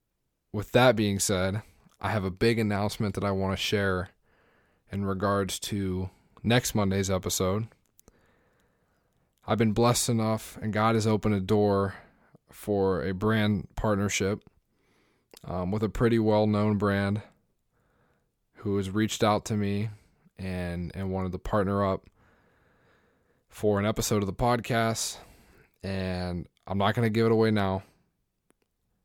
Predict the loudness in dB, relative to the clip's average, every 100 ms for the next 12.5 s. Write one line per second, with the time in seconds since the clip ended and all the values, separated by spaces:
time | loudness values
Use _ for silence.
0 | _ _ _ -2 0 -2 -8 _ _ _
1 | _ -12 -6 -4 0 2 2 2 2 0
2 | -2 -2 0 0 0 -2 -2 -2 -2 -6
3 | -6 _ _ _ _ _ _ _ _ _
4 | _ _ _ _ _ _ _ -4 2 2
5 | 2 -2 0 2 4 2 2 2 4 4
6 | 2 0 -2 0 2 2 0 0 0 2
7 | 0 0 0 -2 -2 _ _ _ _ _
8 | _ _ -20 -20 _ _ _ _ -4 2
9 | 4 4 4 4 4 4 4 4 2 0
10 | -12 _ -4 0 2 4 2 2 2 4
11 | 4 4 2 0 0 0 0 -2 -2 -4
12 | -2 -2 0 -4